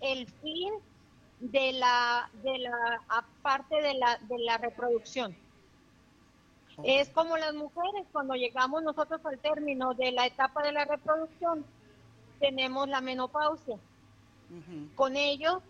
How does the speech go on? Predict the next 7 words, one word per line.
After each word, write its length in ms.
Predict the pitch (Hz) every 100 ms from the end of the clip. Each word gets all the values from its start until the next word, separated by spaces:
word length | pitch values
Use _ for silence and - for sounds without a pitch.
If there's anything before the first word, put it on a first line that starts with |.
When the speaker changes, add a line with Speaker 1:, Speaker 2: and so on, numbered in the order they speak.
| - - - - -
Speaker 1:
con 120 | 262
los 120 | 262
señores, 580 | 277 262 269 277 330 - - - - -
cuando 380 | 269 269 254 262
ya 200 | 254 254
terminan 800 | 294 311 311 339 339 285 254 226 - - - - 254
el 160 | 240